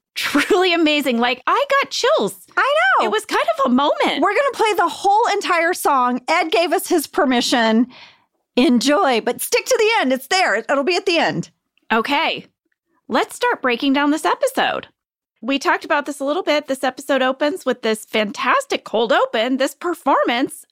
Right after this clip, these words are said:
Speaker 1: of a musical number from Sweeney Todd surprises the whole bullpen.
Speaker 2: Yeah.
Speaker 1: And Michael is like, "Oh my gosh, I auditioned for this. When did the cast list go up?"
Speaker 2: What part did I get?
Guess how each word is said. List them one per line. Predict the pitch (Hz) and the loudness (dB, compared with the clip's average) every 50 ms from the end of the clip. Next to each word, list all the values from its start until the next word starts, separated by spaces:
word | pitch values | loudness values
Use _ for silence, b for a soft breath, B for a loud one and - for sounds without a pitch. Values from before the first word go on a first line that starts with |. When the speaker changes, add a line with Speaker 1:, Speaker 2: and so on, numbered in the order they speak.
| _ - | _ -2
Speaker 1:
of | 277 294 262 | 0 0 0
a | 294 | 0
musical | 269 285 349 427 403 - - 294 | 0 0 0 -2 -4 -4 -2 -2
number | 262 262 269 254 311 | 0 0 0 0 -2
from | 311 - 339 294 | -2 -2 -4 -6
Sweeney | 302 - - 339 359 415 381 | -6 -4 -4 -4 -2 -2 -4
Todd | - - 403 523 554 415 202 - | -4 -2 0 0 0 0 -2 -6
surprises | - 240 220 - 240 254 277 277 302 285 | -8 -8 -6 -4 -2 -2 -2 -4 -6 -8
the | - 320 339 | -6 -6 -4
whole | 349 320 - | -4 -4 -2
bullpen. | - 349 466 - - - 185 170 - 175 - _ _ _ _ | -2 -4 -4 -4 -2 -2 -2 -4 -4 -8 -12 _ _ _ _
Speaker 2:
Yeah. | 240 220 - 415 539 679 679 494 277 185 - _ _ _ _ - | -8 -4 -2 -2 0 2 2 2 2 0 -2 _ _ _ _ -2
Speaker 1:
And | 302 330 302 294 | 0 2 2 2
Michael | 302 330 415 659 - - 359 330 349 - | 2 2 2 0 0 0 0 0 0 -2
is | - 311 349 - | -2 -4 -4 -2
like, | - 320 320 302 302 - - | 0 0 0 0 -2 -4 0
"Oh | - 262 269 | 2 2 2
my | 285 349 415 | 2 0 0
gosh, | 440 508 539 622 719 622 - - - | 0 0 2 2 2 0 0 -2 -2
I | 320 349 403 453 494 494 | 0 2 2 2 0 0
auditioned | 494 - 539 587 - - 587 605 - | 0 0 0 0 -2 -6 -12 -14 -6
for | - - 440 415 | -2 0 0 2
this. | 247 277 262 320 - 214 - - - 247 - | 2 2 0 0 -2 -4 -8 -12 -16 -4 -2
When | 269 311 427 427 | 0 0 0 0
did | - 466 - | -2 -2 0
the | - 494 494 | -2 -2 -2
cast | - 403 - - 587 - - - | -2 0 0 0 -2 -2 -2 -2
list | 277 - - - - - | -2 -2 -2 -6 -10 -6
go | - 214 180 185 180 | -4 0 0 0 0
up?" | 160 131 - - - | 0 -2 -4 -4 0
Speaker 2:
What | 247 - - 403 - - | 0 2 2 0 -2 -2
part | - 339 440 571 - - 855 679 | -2 0 0 0 -2 -2 0 2
did | 415 302 | 2 2
I | 269 | 2
get? | 240 220 233 220 196 185 175 - 254 | 0 0 0 2 2 2 0 -2 -6